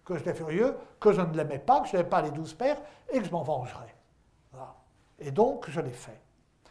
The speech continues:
Et quand on regarde cette scène, c'est effectivement ce qui se passe. Et l'argumentation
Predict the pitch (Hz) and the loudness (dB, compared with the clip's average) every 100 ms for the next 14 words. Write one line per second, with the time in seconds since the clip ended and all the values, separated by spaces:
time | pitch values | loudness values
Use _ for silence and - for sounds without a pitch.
0 | _ 151 175 180 185 143 - - 185 277 | _ -8 0 2 2 4 2 2 0 0
1 | 285 - - - 240 - - 208 180 196 | -2 -12 -8 0 0 -2 -10 -4 -2 -2
2 | - 170 262 269 190 185 - 139 - - | -4 0 0 0 -4 -4 -4 -4 -4 -14
3 | - - - 196 190 - - 226 233 262 | -20 -8 2 4 2 -6 0 0 2 2
4 | 247 240 208 - 226 190 | 2 4 2 4 4 4